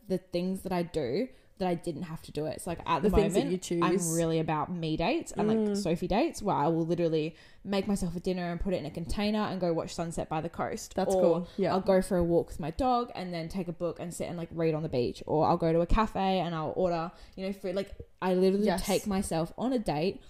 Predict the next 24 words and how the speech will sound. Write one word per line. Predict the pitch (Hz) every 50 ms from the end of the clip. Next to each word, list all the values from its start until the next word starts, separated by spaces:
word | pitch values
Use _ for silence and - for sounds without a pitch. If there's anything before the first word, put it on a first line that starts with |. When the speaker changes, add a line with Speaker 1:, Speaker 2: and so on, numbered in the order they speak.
| - -
Speaker 1:
the | - 185
way | 170 170 170 170
that | 151 101
you | 147 170
would | 160 165 165 -
go | 165 160
on | 160 160
a | 160
date | 160 156 156 95
with | 160 202
a | 226
boy | 196 - 175 175 170
or | 170
with | 170 175 240
Speaker 2:
Yeah. | 349
Speaker 1:
a | -
girlfriend. | 160 156 160 165 - - 101 185 254 285 294 - - -
And | 202 196 180 170
instead | 170 190 - 170 185
of | 196
having | 196 202 185 190 190 185 - - -
the, | - 180 180 180 175 170 165 -
you | - 180
know, | 170 123 135 151 151